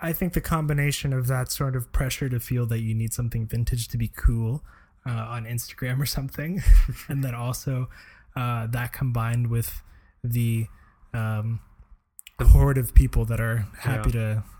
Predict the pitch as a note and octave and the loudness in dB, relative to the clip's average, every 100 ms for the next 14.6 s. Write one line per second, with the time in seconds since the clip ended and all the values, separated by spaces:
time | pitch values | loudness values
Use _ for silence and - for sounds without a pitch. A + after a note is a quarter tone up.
0 | C3+ - D#3 - - B2+ C3 C3+ - - | -2 0 0 8 8 8 0 4 4 8
1 | E3 F3 F3 G3 D3+ C#3 C3 C#3 - - | 8 8 4 2 2 -2 -2 -4 -8 -20
2 | - - A#2+ A#2 A#2+ B2+ B2+ A#2 A#2 C3 | -20 -8 -4 -2 -2 -2 -2 -2 -2 -2
3 | B2 A#2 A#2 - B2+ A#2 A#2+ A2+ A2+ A#2+ | 0 0 -2 -2 -4 -2 -4 -4 -6 -6
4 | A2 A2+ - - - _ B2 A#2+ C#3+ A#2+ | -6 -6 -12 -20 -20 _ -6 6 6 6
5 | A2+ A2+ - A#2 A2+ A2 A2+ - - - | 0 -2 -2 -2 0 -2 -4 -8 -14 -20
6 | - - - A2 G#2+ A2+ - D3+ D#3+ D3+ | -20 -12 -4 -2 -2 -2 0 2 2 0
7 | C#3+ C#3+ B2+ - C#3 C3 B2+ A#2+ - B2+ | 0 0 -2 -2 0 2 2 -2 -2 -2
8 | A#2+ - B2+ A2+ A2+ A#2 - - A#2+ A#2 | -2 -4 -2 -2 0 -2 -4 -8 -4 -2
9 | A2 - - - - - - B3+ C4+ - | -2 -6 -12 -18 -8 -6 -2 -2 -4 -12
10 | - - - F#3+ F#3+ F#3 - - - - | -20 -20 -4 0 2 0 -6 -20 -20 8
11 | - A#3+ - G3+ E3+ E3 C#3+ D3+ C#3 C#3 | 8 8 2 0 0 0 0 2 2 0
12 | - C#3 D3 - - - - - F3+ E3+ | -2 -2 -2 -4 -20 -20 -20 -20 -8 -2
13 | E3 E3 F#3+ G3 F#3 D#3 D3+ D3+ C#3 C#3 | 0 2 0 2 2 4 2 2 2 0
14 | A#2+ B2 - E3+ F3+ G#3+ | 0 -2 0 0 0 -2